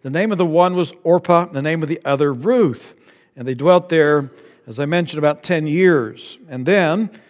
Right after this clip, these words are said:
Mahlon and Chilion, whose names mean sick and pining, <laughs> died. You wonder sometimes about why they named children the way they did back in the day.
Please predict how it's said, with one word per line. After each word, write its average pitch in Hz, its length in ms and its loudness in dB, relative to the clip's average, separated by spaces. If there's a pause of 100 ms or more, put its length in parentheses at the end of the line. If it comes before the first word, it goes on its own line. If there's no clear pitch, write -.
(120)
Mahlon 180 420 2
and 147 100 -4
Chilion, 202 320 2
whose 147 240 -2
names 190 400 -2
mean 147 320 -6
sick - 340 -2
and 151 200 -4
pining, 160 600 -2 (400)
<laughs> - 440 -18
died. 160 640 4 (240)
You 135 120 -10
wonder 156 200 0
sometimes 151 500 -2
about 143 220 2
why 151 240 4
they 147 180 2
named 151 380 -4
children 143 400 -2
the 131 80 -4
way 147 160 4
they 143 140 2
did 156 240 0
back 131 240 -2
in 123 80 -6
the 123 80 -6
day. 135 320 0